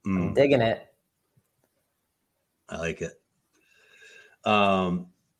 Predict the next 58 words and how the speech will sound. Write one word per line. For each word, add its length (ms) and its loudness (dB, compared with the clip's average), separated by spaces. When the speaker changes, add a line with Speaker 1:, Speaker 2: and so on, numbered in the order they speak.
Speaker 2:
wow, 180 6
you 160 4
got 220 4
right 240 2
through 160 2
those. 220 4
Th-, 160 -2
that 200 6
can 120 2
be 100 6
a 60 6
challenging 460 4
one. 140 2
Did 140 -2
you 80 4
listen 220 0
to 60 2
the 120 0
Eulers? 300 4
They, 120 6
like, 260 6
named 400 0
categories. 840 6
Speaker 1:
<laughs> 80 -20
Speaker 2:
They 100 6
were 160 8
like, 320 8
Speaker 1:
Yes, 500 10
I 180 10
just 180 10
Speaker 2:
they, 100 12
Speaker 1:
listened 220 12
Speaker 2:
they, 60 12
Speaker 1:
to 60 12
Speaker 2:
it 20 10
was, 180 12
Speaker 1:
this 40 6
Speaker 2:
I 180 12
Speaker 1:
week. 60 12
Speaker 2:
was 100 4
like, 280 12
"Dudes." 540 4
Speaker 1:
And 120 10
then 180 12
he's 200 10
going 260 12
into 160 10
the 140 10
computer 1000 4
and, 200 0
like, 240 2
software, 640 2
and 100 2
I'm 140 8
like, 320 0
"Dude, 420 6
<laughs> 180 -18
dude." 600 6